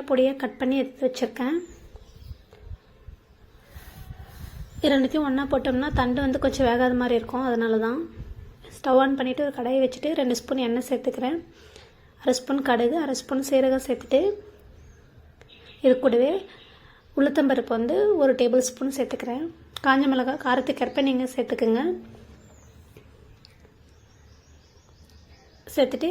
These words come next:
இது நல்லா செவந்து வரட்டும். இது கூடவே ஒரு பத்து பல் பூண்டு எடுத்து நல்லா நசுக்கிட்டு சேர்த்துருக்கேன். சின்னதா பெரிய வெங்காயம் எடுத்து அதையும் இந்த மாதிரி பொடியா கட் பண்ணி சேர்த்துக்கிறேன்.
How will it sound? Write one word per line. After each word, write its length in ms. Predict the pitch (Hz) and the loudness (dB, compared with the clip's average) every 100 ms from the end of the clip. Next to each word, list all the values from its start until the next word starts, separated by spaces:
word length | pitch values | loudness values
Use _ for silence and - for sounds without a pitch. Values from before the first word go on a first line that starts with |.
| 349 | 0
இது 100 | 285 | 0
நல்லா 220 | 240 254 370 - - - - - _ - - - - - - - _ - | -2 -2 -4 -10 -18 -20 -20 -20 _ -20 -20 -20 -20 -20 -20 -20 _ -6
செவந்து 300 | - 247 254 254 | 0 2 4 2
வரட்டும். 400 | 233 220 240 330 359 - - - - - - - - | 0 -2 -2 -2 -4 -8 -20 -20 -20 -20 -20 -14 -4
இது 80 | 269 262 | -2 0
கூடவே 280 | 262 262 349 381 - - - - - - - - | 0 0 0 -4 -12 -20 -20 -20 -20 -20 -14 -6
ஒரு 120 | - | 0
பத்து 160 | 247 240 | 0 0
பல் 200 | 254 269 269 | 0 0 0
பூண்டு 240 | 277 269 | 0 2
எடுத்து 200 | 254 - 330 | 2 0 -2
நல்லா 160 | 269 262 | 0 0
நசுக்கிட்டு 420 | 254 233 - 226 262 | 0 -2 -6 -4 -2
சேர்த்துருக்கேன். 520 | 254 233 - - 269 359 359 | -2 -4 -8 -10 -6 -6 -4
சின்னதா 340 | 285 269 277 370 - - - - - - - - - - - - | -2 0 0 -2 -10 -20 -20 -20 -20 -20 -20 -20 -20 -20 -14 -2
பெரிய 160 | 277 285 | 2 4
வெங்காயம் 340 | 277 262 254 240 | 4 2 0 -2
எடுத்து 220 | 233 240 330 | -2 -2 -2
அதையும் 240 | 247 254 320 | 0 0 0
இந்த 100 | 277 | -2
மாதிரி 140 | 254 262 | -2 0
பொடியா 200 | 254 254 254 | 4 4 4
கட் 160 | 247 - | -4 -2
பண்ணி 140 | 262 269 | -2 0
சேர்த்துக்கிறேன். 460 | 254 220 226 254 | -2 0 2 2